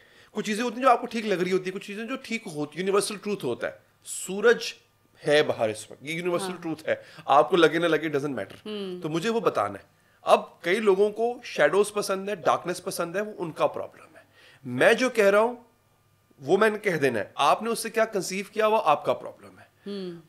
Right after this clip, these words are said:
Speaker 1: फिर आहिस्ता आहिस्ता आपकी एक्स-, एक्सेप्टेबिलिटी बढ़ती जाती है। और मैं ख्या-, मेरा ख्याल है कि ये जो प्रोफेशन है, अ, अ, अ, रिजा, ये जो जर्नलिज्म है, ये इंतहाई ढीठ तरीन प्रोफेशन है।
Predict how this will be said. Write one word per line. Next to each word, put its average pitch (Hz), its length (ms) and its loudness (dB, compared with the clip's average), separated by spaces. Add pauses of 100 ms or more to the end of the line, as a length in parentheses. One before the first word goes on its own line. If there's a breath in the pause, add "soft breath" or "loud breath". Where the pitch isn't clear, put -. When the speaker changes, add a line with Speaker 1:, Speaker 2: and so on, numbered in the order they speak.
(140)
Speaker 1:
फिर 285 160 4
आहिस्ता 185 400 4
आहिस्ता 202 220 2
आपकी 151 380 -2
एक्स-, - 340 -12
एक्सेप्टेबिलिटी 156 840 -6
बढ़ती 131 340 -6
जाती 110 360 -2
है। 101 180 -8 (420 loud breath)
और 190 140 4
मैं 220 140 6
ख्या-, 196 220 0
मेरा 202 140 2
ख्याल 190 240 4
है 208 80 2
कि 208 120 -8
ये 208 60 -2
जो 202 80 0
प्रोफेशन 160 460 -4
है, 127 160 -2
अ, - 60 -8
अ, - 60 -2
अ, - 880 -4
रिजा, 147 480 -2
ये 120 200 -8
जो 113 240 -10
जर्नलिज्म 151 580 0
है, 107 260 -6 (280 soft breath)
ये 165 140 -4
इंतहाई 156 360 -2
ढीठ 135 340 -6
तरीन 160 200 -4
प्रोफेशन 139 420 -4
है। 131 80 -14